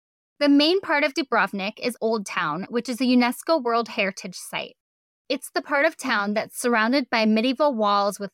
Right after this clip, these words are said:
narrow cobblestone streets, Baroque buildings, and plenty of historic landmarks. Inside Old Town, the main street is called Stradon, and it's your typical tourist area with shops and restaurants.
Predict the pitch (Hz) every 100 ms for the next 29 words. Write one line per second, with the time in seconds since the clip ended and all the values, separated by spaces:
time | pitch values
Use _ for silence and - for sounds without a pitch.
0 | - 240 247 254 262 - 226 220 240 -
1 | 254 247 240 - 277 269 269 - - 226
2 | 220 202 - 262 262 262 262 269 220 214
3 | - - 269 269 240 202 226 208 - 185
4 | 190 190 175 151 107 - - - - _
5 | _ _ _ - 294 330 - 226 220 -
6 | 214 190 - 196 180 196 214 226 240 339
7 | - - 208 190 - - - 208 185 -
8 | - 208 190 156 170 214 226 233 247 247
9 | - 311 285 370 370 381 - 247 233 247
10 | - 214 220 214 208 214 - 247 220 -
11 | - 233 202 185 - 185 175 196 277 -